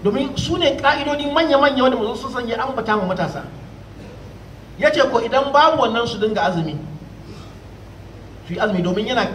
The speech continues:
karya sha'awa. Wani mijin sai ka samu yana son matar tasa, yana girma mata, amma kullum ya zo sai bakin ciki zai gani. Sai dai ga kwalliya a waje. Ga ma-, matan zamani da fituna.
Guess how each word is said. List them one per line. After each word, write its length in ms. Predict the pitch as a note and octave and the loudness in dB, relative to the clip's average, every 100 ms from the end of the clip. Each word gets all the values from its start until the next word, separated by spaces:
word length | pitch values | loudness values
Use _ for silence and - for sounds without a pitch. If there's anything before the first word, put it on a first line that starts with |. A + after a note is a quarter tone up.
| - | -8
karya 300 | - A#3+ A3+ | -6 2 2
sha'awa. 480 | - D#3+ D#3+ A2+ - - - - - - - - - - - - - - | 2 2 2 0 -10 -16 -18 -18 -18 -18 -20 -20 -20 -20 -20 -20 -20 -6
Wani 180 | G3+ C4 | 0 2
mijin 220 | D4+ C4+ | 2 0
sai 120 | B3+ B3+ | -2 -2
ka 80 | - | 0
samu 340 | A#3+ A#3 A3 - - - - - - - - - - | 0 0 -6 -10 -16 -18 -18 -18 -20 -20 -20 -20 -6
yana 220 | G#3 C4+ A#3 | 4 4 4
son 320 | A#3+ A#3+ - - - | 2 -2 -4 -10 -4
matar 280 | F3 E3+ - | -2 -2 -2
tasa, 280 | A3+ A3+ G#3+ | -2 -2 -2
yana 220 | A#3+ A#3+ | 2 2
girma 220 | B3+ A#3+ | 2 0
mata, 320 | A3 A3+ A#3 A#3 - - | 2 2 0 -2 -12 -8
amma 280 | F#3+ G#3 A3+ B3 | -4 2 2 4
kullum 320 | C#4 C#4+ C#4 | 4 4 6
ya 80 | C4+ | 6
zo 140 | C4 | 6
sai 140 | - B3 | 4 -2
bakin 240 | B3 B3 | -2 -2
ciki 200 | B3 A3 | -8 -6
zai 140 | F3 C#3+ | -6 -6
gani. 180 | C3+ - - - - - - - - - - - - - - | -10 -14 -16 -18 -18 -20 -20 -20 -18 -18 -18 -20 -20 -18 -2
Sai 140 | C4+ | 2
dai 180 | E4+ D4 | 6 4
ga 60 | - | 4
kwalliya 320 | B3 B3+ B3+ | 0 4 4
a 40 | F3 | 4
waje. 200 | D3+ - - - - - - - - - - - - - | -2 -8 -14 -18 -20 -20 -20 -20 -20 -18 -18 -18 -16 -2
Ga 140 | F3 G3 | 2 6
ma-, 340 | A#3 A#3+ - G#3+ | 4 2 -6 -2
matan 340 | A3+ A#3+ A#3+ | 0 0 2
zamani 340 | A#3+ A3+ A3 | 2 4 0
da 80 | G3 | 0
fituna. 400 | E3+ E3 B3+ - | 0 0 0 -2